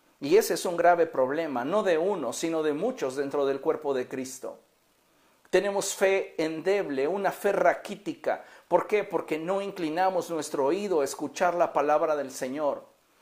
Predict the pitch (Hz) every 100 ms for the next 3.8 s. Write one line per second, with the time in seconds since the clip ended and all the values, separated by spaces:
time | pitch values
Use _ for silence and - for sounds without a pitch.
0 | _ - 165 180 170 165 196 196 180 175
1 | - 156 147 151 - 180 175 135 110 -
2 | 170 185 170 170 196 190 185 165 156 147
3 | 143 - 175 175 147 - - -